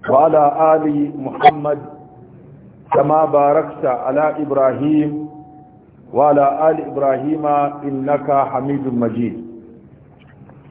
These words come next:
السلام عليكم ورحمة الله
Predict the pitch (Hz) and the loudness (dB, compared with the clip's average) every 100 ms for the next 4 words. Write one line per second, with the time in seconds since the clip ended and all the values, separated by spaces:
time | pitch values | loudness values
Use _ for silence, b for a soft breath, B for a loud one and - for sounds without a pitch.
0 | - 113 127 147 156 139 135 147 151 156 | -6 -2 2 2 2 2 2 2 0 -4
1 | 156 147 139 147 135 143 143 143 139 151 | -4 0 2 2 0 -6 -4 -4 2 2
2 | 147 | 2